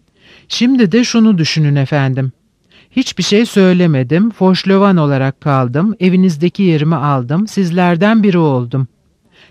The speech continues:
Yatak odamdayım, sabahleyin ayağımda terlikle kahvaltı ettim.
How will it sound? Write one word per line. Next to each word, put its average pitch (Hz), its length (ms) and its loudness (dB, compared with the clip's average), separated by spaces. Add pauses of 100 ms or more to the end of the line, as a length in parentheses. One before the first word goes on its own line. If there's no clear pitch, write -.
Yatak 202 340 0
odamdayım, 139 720 0
sabahleyin 175 720 0
ayağımda 175 580 0
terlikle 170 640 -2
kahvaltı 170 600 0
ettim. 135 420 -4